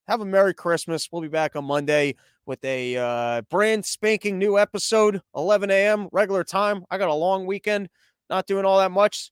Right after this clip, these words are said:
so you can, you can expect it. Monday morning, eleven A M, while you're out pretending like you care about your family and you're looking for content 'cause everybody else is off for Christmas, the Jew-, this Jew boy is gonna be at it,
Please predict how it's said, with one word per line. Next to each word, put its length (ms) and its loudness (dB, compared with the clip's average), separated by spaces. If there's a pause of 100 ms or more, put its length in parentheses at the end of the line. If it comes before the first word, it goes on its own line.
so 140 -10
you 100 0
can, 280 -4
you 120 -4
can 140 -6
expect 420 -2
it. 100 -8 (100)
Monday 240 0
morning, 340 -2
eleven 320 0
A 140 2
M, 240 2 (340)
while 140 -4
you're 240 2
out 340 4
pretending 580 -6
like 180 -6
you 80 -10
care 220 -2
about 200 0
your 100 -4
family 600 0 (280)
and 100 -8
you're 120 2
looking 260 0
for 140 -12
content 520 -4
'cause 160 -10
everybody 440 -2
else 260 0
is 100 -10
off 220 2
for 80 -14
Christmas, 480 -6
the 180 -8
Jew-, 220 -14
this 160 -4
Jew 160 -6
boy 220 0
is 80 -4
gonna 160 -2
be 180 2
at 120 8
it, 120 -6